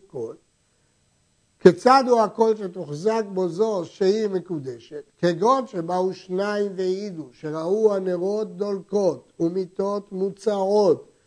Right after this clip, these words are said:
ובני אדם נכנסים ויוצאים, ונשים שמחות לה, ואומרות, "נתקדשה פלונית היום, נתקדשה פלונית היום." הגמרא קוראת לזה דבר ברור.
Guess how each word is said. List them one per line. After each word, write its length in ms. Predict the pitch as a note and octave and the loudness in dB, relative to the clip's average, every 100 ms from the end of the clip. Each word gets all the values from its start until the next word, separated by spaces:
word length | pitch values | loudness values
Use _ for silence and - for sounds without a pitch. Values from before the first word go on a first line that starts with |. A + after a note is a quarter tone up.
| _ - | _ -4
ובני 460 | D3+ D#3+ G#3 G#3 G3 | -4 0 -2 0 -2
אדם 520 | F3 G3 G#3 G#3 G#3 | -2 0 0 -2 -4
נכנסים 880 | G3 F3+ F#3 F#3 F3 - G#3+ A3+ A3+ F#3 | -6 -4 -4 -4 -6 0 2 2 0 -4
ויוצאים, 720 | E3+ F#3+ F#3+ - G#3+ G#3 D3 B2+ _ _ _ | -2 -2 -2 -4 0 2 0 -6 _ _ _
ונשים 840 | C3+ F3 F#3 F#3 F3 - A3 A3+ A3+ F#3 | -2 -2 0 -2 -4 -2 0 0 -2 -10
שמחות 840 | - G3 G3 F#3+ - G#3 A#3+ A3 | -12 -6 -4 -6 -2 0 0 -2
לה, 180 | F#3 D3 A2+ | -8 -10 -12
ואומרות, 840 | C3 E3 F#3 G3 G3 A3 A#3+ E3+ - _ _ _ | -8 -4 -2 -2 0 2 4 2 0 _ _ _
"נתקדשה 920 | D3+ F3 F3 - F#3+ E3+ - A3+ A#3 A#3 G#3 | -2 0 -2 -2 -2 -2 0 2 2 0 -2
פלונית 560 | G3 F#3+ G3 A3+ B3 - | -2 0 0 0 -2 -2
היום, 600 | E3+ G3+ G3+ B3 A#3+ E3 - _ | 2 4 8 8 8 2 -2 _
נתקדשה 680 | E3 D#3+ - E3+ E3+ A3 A#3+ A#3+ - | -4 -2 -2 -4 -2 -2 0 -4 -4
פלונית 540 | F3+ F3+ G#3+ B3+ A3+ | -4 -2 -4 -6 -4
היום." 520 | F3 F#3+ G3+ F#3+ D#3 - _ _ _ _ _ _ - | 2 4 6 4 4 -6 _ _ _ _ _ _ -10
הגמרא 440 | C3+ F3 G3 A#3 A3+ | -4 -2 0 -2 -4
קוראת 400 | G3 F3+ G#3 A3 | -4 -2 -2 2
לזה 380 | A#3 A3 A#3 A#3+ G#3 | 2 2 0 -4 -4
דבר 480 | F3+ E3 E3 G#3 A#3+ A3+ E3+ | -6 -8 -2 -2 -2 -8 -8
ברור. 600 | E3+ G#3 G#3+ A3+ F3 | -4 0 2 4 2